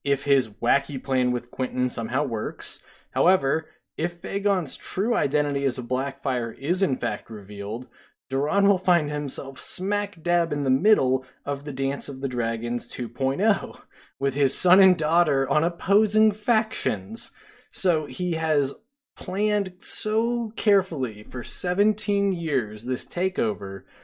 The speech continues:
and from the, the latest information we have,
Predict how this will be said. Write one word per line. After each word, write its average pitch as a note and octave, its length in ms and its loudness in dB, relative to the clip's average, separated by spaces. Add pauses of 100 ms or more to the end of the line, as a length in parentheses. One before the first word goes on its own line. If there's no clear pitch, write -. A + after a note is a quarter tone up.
(200)
and C3 260 2
from C3+ 220 0
the, C3 260 -6
the B2 280 0
latest F#3 500 4
information B2 560 0
we A2+ 140 -6
have, A2 360 -4